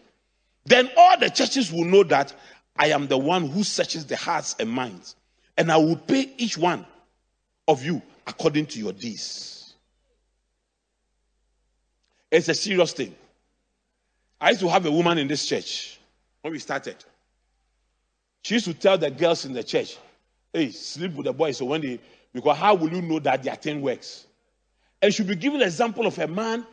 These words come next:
a woman who went to marry a man. It was only when they went to the bedroom after the marriage that the thing was not working. So you have to test it. Don't mind pastor, test the thing. Test it, test it.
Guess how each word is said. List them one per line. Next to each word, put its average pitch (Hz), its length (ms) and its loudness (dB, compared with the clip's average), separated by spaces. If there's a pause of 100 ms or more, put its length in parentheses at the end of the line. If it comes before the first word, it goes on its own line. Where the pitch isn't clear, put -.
(220)
a 151 80 2
woman 233 280 2
who 254 80 2
went 208 200 2
to 151 40 -12
marry 185 260 -2
a 147 60 2
man. 180 380 -4 (260)
It 151 40 -4
was 156 200 0
only 226 180 2
when 196 220 2
they 165 80 0
went 185 260 0
to 143 60 -16
the 147 100 -4
bedroom 165 400 -2
after 165 200 -4
the 143 100 -4
marriage 160 240 -4
that 143 100 -4
the 156 240 -2
thing 196 220 0
was 143 200 -2
not 170 120 -4
working. 143 320 -6 (1300)
So 165 60 -2
you 165 100 2
have 220 120 0
to - 80 -16
test - 340 -6
it. - 260 -12 (880)
Don't 196 220 4
mind 180 220 -4
pastor, 165 320 -6 (100)
test 190 220 -4
the 139 80 -8
thing. 165 220 -12 (1160)
Test 202 240 -2
it, 139 160 -12
test 196 260 -8
it. - 200 -14